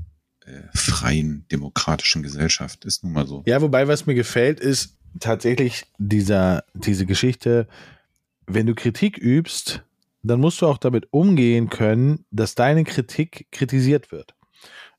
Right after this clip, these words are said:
Speaker 2: Ähm, weil das
Speaker 1: Mhm.
Speaker 2: fehlt ja den meisten. Das ist ja oft so, Menschen kritisieren etwas,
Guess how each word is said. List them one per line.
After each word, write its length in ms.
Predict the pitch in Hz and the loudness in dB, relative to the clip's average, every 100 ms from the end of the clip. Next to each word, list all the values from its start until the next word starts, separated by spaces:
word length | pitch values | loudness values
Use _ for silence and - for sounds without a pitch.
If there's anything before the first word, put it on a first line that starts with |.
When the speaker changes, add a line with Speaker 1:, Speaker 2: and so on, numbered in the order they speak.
| - | -4
Speaker 2:
Ähm, 500 | 98 98 95 92 90 - | 0 2 2 2 0 -2
weil 180 | 101 | -2
das 220 | 98 110 98 | 2 0 0
Speaker 1:
Mhm. 100 | 110 | -2
Speaker 2:
fehlt 500 | - 123 139 156 - | -2 2 2 0 2
ja 360 | 123 117 113 | 4 4 2
den 340 | - 98 107 104 | -2 -2 0 2
meisten. 640 | 113 147 - - 101 - - | 2 2 -2 -4 -4 -6 -6
Das 120 | 98 | -6
ist 180 | 92 - | -4 -2
ja 140 | 113 | 0
oft 240 | 117 127 - | 0 -2 -2
so, 280 | 135 143 147 - | 2 2 0 0
Menschen 720 | 113 135 - 139 135 135 92 | 0 2 0 2 2 0 -4
kritisieren 540 | - 117 104 101 135 160 | -4 -2 0 2 2 2
etwas, 580 | 156 170 240 - - | 2 2 2 -2 -6